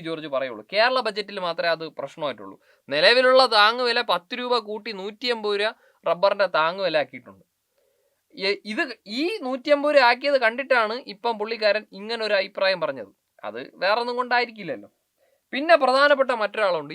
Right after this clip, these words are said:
എന്ത് പറഞ്ഞാലും സിൽവർ ലൈൻ നടപ്പില്ല, സിൽവർ ലൈൻ നടക്കില്ല എന്ന് പറയുന്ന ഒരാൾ. വേറെ ആരുമില്ല, സതീശനെന്ന് നിങ്ങൾ തെറ്റിദ്ധരിക്കേണ്ട, ഈ പറഞ്ഞത് സുരേന്ദ്രൻ തന്നെയാണ്. കെ സുരേന്ദ്രൻ കഴിഞ്ഞ കുറച്ച് ദിവസം കൊണ്ട് സിൽവർ ലൈൻ നടക്കില്ല, സിൽവർ ലൈൻ ചത്ത കുതിരയാണ്, മൺ-, ആ, സിൽവർ ലൈൻ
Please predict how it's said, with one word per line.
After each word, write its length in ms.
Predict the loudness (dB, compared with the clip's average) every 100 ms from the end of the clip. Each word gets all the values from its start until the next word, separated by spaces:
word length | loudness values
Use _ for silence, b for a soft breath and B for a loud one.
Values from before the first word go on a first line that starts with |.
| -6
എന്ത് 180 | -4 0
പറഞ്ഞാലും 400 | 2 2 0 -2 -4
സിൽവർ 260 | 0 6 8
ലൈൻ 140 | 8 6
നടപ്പില്ല, 360 | 0 -2 -2 -2 -2 -4
സിൽവർ 240 | 4 6 6
ലൈൻ 120 | 2
നടക്കില്ല 360 | 0 -4 -4 -2 -2
എന്ന് 120 | -2 -2
പറയുന്ന 220 | -4 -4 -8
ഒരാൾ. 140 | -10 _ _ _ 0
വേറെ 220 | 4 6
ആരുമില്ല, 320 | 6 2 0 -2 -2 -4
സതീശനെന്ന് 540 | -2 0 0 2 2 2
നിങ്ങൾ 140 | 0 -2
തെറ്റിദ്ധരിക്കേണ്ട, 520 | -4 -6 -8 -8 -8 -6 -8
ഈ 40 | -4
പറഞ്ഞത് 280 | -4 -2 -6
സുരേന്ദ്രൻ 400 | -6 -4 -2 -4 -4
തന്നെയാണ്. 280 | -8 -10 -16 _ _ _ _ _ _ _ _
കെ 120 | 6 6 6
സുരേന്ദ്രൻ 360 | 0 2 0 2
കഴിഞ്ഞ 200 | 2 2 2
കുറച്ച് 240 | 2 0 0
ദിവസം 200 | 0 -2 -6
കൊണ്ട് 140 | -8 -12
സിൽവർ 240 | -4 0
ലൈൻ 140 | 2 2 -2
നടക്കില്ല, 360 | -4 -6 -6 -6 -6
സിൽവർ 220 | -8 -6
ലൈൻ 120 | -6 -4
ചത്ത 200 | -6 -2 -2 -2 b b -14
കുതിരയാണ്, 460 | -8 -2 -2 -2 -6 -4
മൺ-, 200 | -6 -6 -14 -10 -6
ആ, 40 | -4 -4 -6 _ -12
സിൽവർ 260 | -8 -4 -4
ലൈൻ 120 | -4